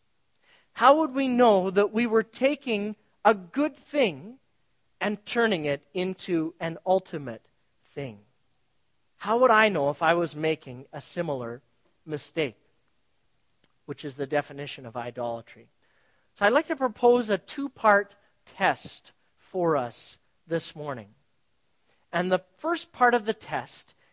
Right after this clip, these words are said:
is the question of attachment. The question of attachment. And the question to ask ourselves here is,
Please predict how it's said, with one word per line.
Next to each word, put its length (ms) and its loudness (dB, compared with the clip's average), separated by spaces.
is 160 -2
the 80 -6
question 640 -6
of 360 8
attachment. 1160 -10
The 100 -2
question 420 -6
of 100 -2
attachment. 600 -4
And 100 -8
the 60 -6
question 360 -6
to 140 0
ask 300 2
ourselves 540 4
here 440 -2
is, 400 0